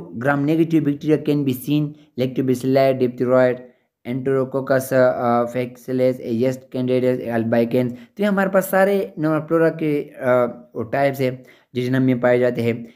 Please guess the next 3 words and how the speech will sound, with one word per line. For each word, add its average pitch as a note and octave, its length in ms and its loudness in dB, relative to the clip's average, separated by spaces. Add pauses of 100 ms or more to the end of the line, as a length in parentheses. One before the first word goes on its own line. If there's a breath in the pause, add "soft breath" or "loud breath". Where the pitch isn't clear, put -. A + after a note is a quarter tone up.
(220 loud breath)
Ileum, G#3 340 2 (300)
पीएच G3 460 0 (440)
अल्कलाइन D#3 640 -2